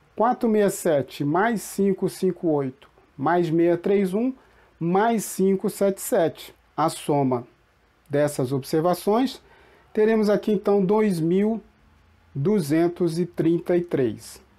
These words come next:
Dividindo isso por quatro, teremos, então, a primeira média móvel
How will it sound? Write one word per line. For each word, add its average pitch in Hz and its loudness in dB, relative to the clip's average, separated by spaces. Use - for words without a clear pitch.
Dividindo 185 2
isso 185 0
por - -2
quatro, 220 0
teremos, 240 2
então, 190 2
a 151 0
primeira 175 4
média 156 2
móvel 190 0